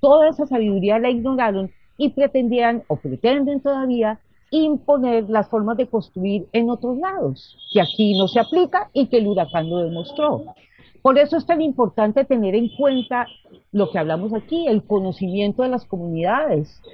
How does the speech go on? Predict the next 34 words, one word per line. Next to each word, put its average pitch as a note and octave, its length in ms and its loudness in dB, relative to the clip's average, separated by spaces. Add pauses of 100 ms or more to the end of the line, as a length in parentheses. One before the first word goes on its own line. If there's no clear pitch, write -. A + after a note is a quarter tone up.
(200)
Seguramente A3+ 720 2
lo C4 120 0
que A#3 120 0
sirve G#3+ 260 0
para A3 220 0
Barranca F3+ 440 0
Bermeja G3+ 380 -2
y - 40 -10
para G#3 200 -2
el F3 80 -4
Magdalena F3 480 -4
Medio A3+ 440 2 (300)
no A#3 140 2
le A#3 120 4
sirve B3 300 0
para A3+ 200 -2
otras G#3+ 200 -8
regiones G3 400 -4
de G#3 140 -2
Colombia. G3+ 600 -2 (260)
Seguramente A3+ 680 2
lo A#3+ 120 0
que G#3+ 100 -2
nosotros G3 440 -4
hacemos G3+ 380 -2
aquí G#3 360 0 (260)
no A3 180 4
le A3 140 4
sirve A3+ 300 2
a G#3 100 0
ciertas G#3+ 400 -4
zonas G#3 260 -4
del F#3+ 160 -4
continente, E3+ 840 -2